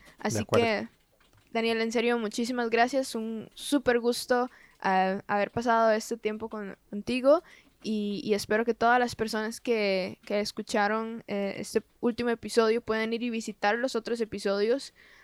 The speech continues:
Speaker 1: Am, y bueno, pueden encontrar a Angles, eh, que es la empresa madre de, de este, de este podcast de pioneros,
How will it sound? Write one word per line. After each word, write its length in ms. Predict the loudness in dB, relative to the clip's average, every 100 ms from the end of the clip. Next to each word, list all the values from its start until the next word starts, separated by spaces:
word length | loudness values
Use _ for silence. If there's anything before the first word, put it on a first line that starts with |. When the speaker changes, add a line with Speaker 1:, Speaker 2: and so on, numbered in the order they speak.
| _
Speaker 1:
Am, 540 | -4 0 2 0 -2 -10 -14 _ -10
y 320 | -8 -6 -4
bueno, 340 | -2 -2 -4 -6 _
pueden 240 | -2 0 0
encontrar 500 | -2 2 2 2 0
a 140 | 0
Angles, 580 | 0 2 4 4 2 -10 _
eh, 560 | -2 0 0 0 0 -2 -8 -4
que 200 | 0 2
es 60 |
la 100 | 2
empresa 720 | -2 0 -2 0 2 4 2 -2
madre 500 | 2 4 4 4 2
de, 220 | 2 -2
de 200 | -2 -2
este, 600 | -2 -2 -2 0 -2 -6 _ _ _ -4
de 160 | 0
este 640 | 0 2 0 2 0 -4 -8 2
podcast 640 | 2 2 0 0 -2 -14 -12
de 240 | -4 -2
pioneros, 680 | 0 0 0 2 4 2 0